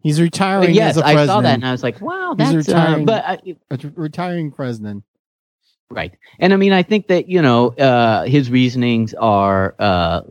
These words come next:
Speaker 2: legit,
Speaker 1: Yeah,
Speaker 2: you
Speaker 1: they're
Speaker 2: know? I mean,
Speaker 1: family
Speaker 2: he's
Speaker 1: re-,
Speaker 2: going
Speaker 1: they're
Speaker 2: to,
Speaker 1: family
Speaker 2: uh,
Speaker 1: reasons.
Speaker 2: be
Speaker 1: The only,
Speaker 2: with
Speaker 1: the
Speaker 2: his
Speaker 1: only
Speaker 2: family, which
Speaker 1: reasons
Speaker 2: is,
Speaker 1: I,
Speaker 2: you know.
Speaker 1: I totally can sign off on. I was like, "All right, family, all right. You may go then. We'll let you,
Speaker 2: Right.
Speaker 1: we'll let you out."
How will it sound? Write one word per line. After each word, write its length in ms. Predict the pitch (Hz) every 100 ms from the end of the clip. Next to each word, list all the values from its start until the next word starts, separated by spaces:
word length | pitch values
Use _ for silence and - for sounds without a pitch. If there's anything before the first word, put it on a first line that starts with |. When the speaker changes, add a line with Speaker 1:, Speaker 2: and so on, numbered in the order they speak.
| -
Speaker 2:
legit, 760 | 113 113 117 98 95 87 87
Speaker 1:
Yeah, 280 | 202 185 -
Speaker 2:
you 60 | -
Speaker 1:
they're 80 | -
Speaker 2:
know? 60 |
I 60 | -
mean, 160 | 90 87
Speaker 1:
family 160 | 131
Speaker 2:
he's 80 | 123
Speaker 1:
re-, 40 | -
Speaker 2:
going 100 | 87
Speaker 1:
they're 120 | 92
Speaker 2:
to, 100 | 90
Speaker 1:
family 300 | - 170 139
Speaker 2:
uh, 40 | 123 85
Speaker 1:
reasons. 240 | - -
Speaker 2:
be 80 | 92
Speaker 1:
The 80 | 92
only, 240 | - -
Speaker 2:
with 120 | 95 180
Speaker 1:
the 60 |
Speaker 2:
his 60 | 220
Speaker 1:
only 120 | 247
Speaker 2:
family, 240 | - 175 180
which 20 | - 185
Speaker 1:
reasons 20 |
Speaker 2:
is, 40 | 175
Speaker 1:
I, 140 | 185
Speaker 2:
you 80 | 175
know. 40 | 156 -
Speaker 1:
I 240 | 151 165 143 -
totally 460 | 160 143 143 135 -
can 140 | 123
sign 300 | 117 123 120
off 240 | 113 107 -
on. 240 | 98 92
I 40 | 92
was 100 | 90
like, 200 | 87 87
"All 60 | 131
right, 240 | 123 113 -
family, 420 | 151 165 160 156 _ _
all 100 | 117
right. 200 | 101 85 _ _ _ _ _ _ -
You 100 | 160
may 120 | 165 147
go 220 | 120 110
then. 280 | 98 95 - _ _ -
We'll 120 | 143
let 240 | 147 -
you, 80 | 151 120
Speaker 2:
Right. 140 | 165
Speaker 1:
we'll 160 | 131 156
let 220 | 156 -
you 80 | 131
out." 240 | 107 101